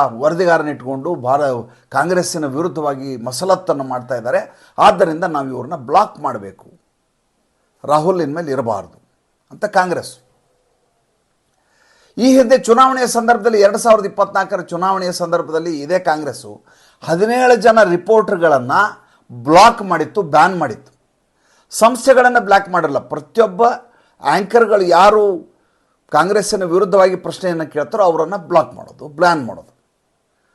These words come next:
ಸಂಸ್ಥೆಯನ್ನ ಬ್ಯಾನ್ ಮಾಡಿದ್ರೆ ಅದಕ್ಕೊಂದು ಅರ್ಥ ಇದೆ.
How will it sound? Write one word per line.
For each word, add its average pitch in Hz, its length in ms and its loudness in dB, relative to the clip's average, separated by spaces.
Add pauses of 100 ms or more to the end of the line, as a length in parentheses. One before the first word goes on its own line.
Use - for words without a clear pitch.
(280)
ಸಂಸ್ಥೆಯನ್ನ 254 640 2
ಬ್ಯಾನ್ 208 300 2
ಮಾಡಿದ್ರೆ 202 280 0
ಅದಕ್ಕೊಂದು 180 360 -2
ಅರ್ಥ 143 220 -2
ಇದೆ. 113 420 -2